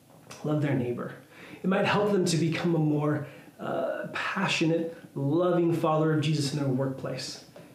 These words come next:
and so on, in their school or whatever. For some, it might. For me, I was like, "I don't know that it would help me, knowing a, a lot about what's going on with Russia or whoever. I don't know that it's gonna help me love my wife.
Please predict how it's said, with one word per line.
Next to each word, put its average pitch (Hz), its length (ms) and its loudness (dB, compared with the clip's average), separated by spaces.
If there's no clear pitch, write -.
and 147 120 -2
so 170 240 2
on, 175 80 4
in 165 60 4
their 156 100 4
school 165 520 2
or 135 60 2
whatever. 143 500 0
For 170 120 0
some, 220 240 4
it 175 100 2
might. 160 280 0
For 165 140 0
me, 196 160 4
I 190 60 4
was 160 120 2
like, 151 160 2
"I - 120 2
don't 208 160 4
know 190 140 4
that 180 100 4
it 165 80 4
would 160 100 4
help 170 260 2
me, 160 380 2
knowing 165 300 4
a, - 20 4
a 170 240 2
lot 165 180 2
about 147 240 4
what's 143 120 0
going 156 200 2
on 156 160 2
with 139 220 -2
Russia 160 380 2
or - 60 -2
whoever. 175 500 2
I - 40 0
don't 220 120 4
know 226 60 4
that 208 100 4
it's 180 100 2
gonna 180 160 4
help 151 260 2
me 156 120 4
love 143 240 4
my 135 120 2
wife. 127 460 -4